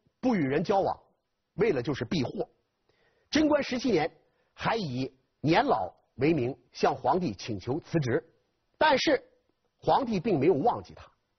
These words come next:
贞观十七年这一年不是图行凌烟阁吗？哎，把他也列为凌烟阁功臣，把他的画像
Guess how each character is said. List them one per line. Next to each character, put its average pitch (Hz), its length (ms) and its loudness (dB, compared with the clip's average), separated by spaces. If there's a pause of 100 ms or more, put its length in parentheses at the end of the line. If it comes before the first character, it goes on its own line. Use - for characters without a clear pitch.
(520)
贞 254 140 2
观 247 160 4
十 208 180 -4
七 233 160 -6
年 143 260 0
这 170 100 -2
一 131 100 0
年 98 240 -8 (280)
不 147 80 0
是 139 180 -2 (280)
图 160 220 -2
行 147 220 0
凌 131 140 -2
烟 160 180 0
阁 107 220 -8
吗？ 151 100 -6 (680)
哎， 151 180 0 (460)
把 127 120 4
他 165 380 0
也 120 300 -2
列 156 260 2
为 113 240 -4
凌 120 240 -4
烟 135 220 -2
阁 101 120 -8
功 117 220 -4
臣， - 160 -14 (140)
把 98 100 -2
他 135 100 -4
的 127 80 -2
画 127 220 0
像 - 180 -4